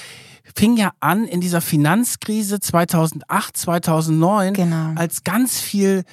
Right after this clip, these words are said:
Speaker 1: Geld irgendwie den Bach runtergegangen ist und viele Leute ja auch das Vertrauen in das normale Geld verloren haben.
Speaker 2: Und das, das Vertrauen in die Banken vor allen Dingen auch.
Speaker 1: Ja.
Speaker 2: Ne? Das war ja zentral, weil sie haben gedacht, warum brauche ich eigentlich eine Bank, die dazwischen geschaltet ist? Weil letztendlich,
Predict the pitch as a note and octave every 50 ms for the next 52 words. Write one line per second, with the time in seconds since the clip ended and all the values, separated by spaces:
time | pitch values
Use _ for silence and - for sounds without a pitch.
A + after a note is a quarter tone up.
0 | - - _ _ _ _ - D#3+ E3 G3+ A3 A#3 F#3+ - E3 F3+ F3+ F3 F3 E3+
1 | F3 E3+ C#3+ G3 G#3 - - A#3 G#3+ F3 E3 D3+ C#3+ C#3+ C3 C#3 C3+ C#3+ D3+ D#3+
2 | E3 - D#3 D#3 - - - F#3 G3 E3+ D#3+ D#3+ F3+ F#3+ - - F3+ D#3 - -
3 | - - D3+ C3+ - - - - C#3 - - - B2 D3 F3+ F#3+ G3+ F#3 D#3+ D3
4 | D3 D3 D3 C#3+ - _ _ - - - _ - A#2 A#2+ B2 A#2+ A#2 A2+ C3 D#3
5 | E3+ E3 D3+ C#3+ B2+ B2+ B2 A#2+ A2+ A2+ - - B2+ B2 C3 D#3 F3 D#3 A#2+ A2+
6 | G#2+ G2+ G2 G2+ - - G#3 F3+ F#3+ F3+ F#3 - - _ _ - D#3+ D3+ - -
7 | E3+ - - - E3+ E3 C#3 E3 D#3 D#3+ C#3+ - G3 C#4 - - D3 - - -
8 | - B2+ A#2+ A#2 A#2 - - C#3+ D#3 G#3+ B3 - G#3 G3+ F3+ - - E3+ D#3+ E3
9 | D#3+ - - - D#3+ - - A3 C4 C4 E3+ D#3 C#3+ C#3+ E3 D#3+ D#3+ D#3+ E3 D#3+
10 | D#3+ - - - - - - - - _ _ - G3+ G#3 B3 D4+ D4 C4+ G#3 F#3+
11 | F#3 C4 E4+ - D4+ - - - - E3+ F3 F3+ F3 - - F#3+ F#3+ D#3+ - G#3
12 | A#3+ G#3+ G3+ A3 A3 - - G3 F#3 - E3+ E3 - - - E4 - - C#4+ G#3+
13 | E3 D#3+ - - - C#3+ C#3+ C#3 E3+ - - - - - D#3 D#3 D#3 D#3+ - -
14 | - - C4 B3+ - A#3 -